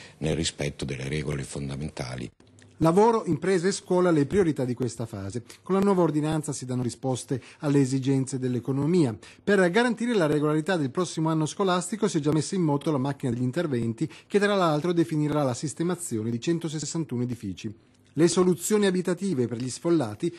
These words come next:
Speaker 2: sono il nuovo passo ora da compiere in tempi brevi.
Speaker 1: Faremo, come per le scuole, in tempi rapidissimi, un piano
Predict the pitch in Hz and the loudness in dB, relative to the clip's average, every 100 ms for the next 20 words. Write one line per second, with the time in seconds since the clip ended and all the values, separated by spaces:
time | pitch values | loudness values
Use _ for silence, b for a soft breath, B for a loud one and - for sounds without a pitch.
0 | B - 202 190 165 180 220 196 - 156 | B -2 2 4 6 6 6 4 2 -2
1 | - - 147 160 143 139 208 214 214 170 | -2 -4 0 0 0 -2 -2 0 -2 -2
2 | 147 208 202 196 127 98 95 - - 107 | 2 2 2 -2 -2 -4 -8 -6 2 4
3 | 113 85 76 107 98 87 78 80 - 95 | 4 4 -2 -2 -2 -4 -4 -6 -2 2
4 | 95 113 139 - 78 - 104 92 - - | 4 4 2 0 -8 0 2 2 -2 -12
5 | 69 _ - 110 98 78 78 - 107 117 | -14 _ -4 -4 -2 -6 -6 -4 -2 -2
6 | 135 B B - 107 92 92 82 80 92 | -4 B B -4 -2 2 0 0 0 -2
7 | 135 | -2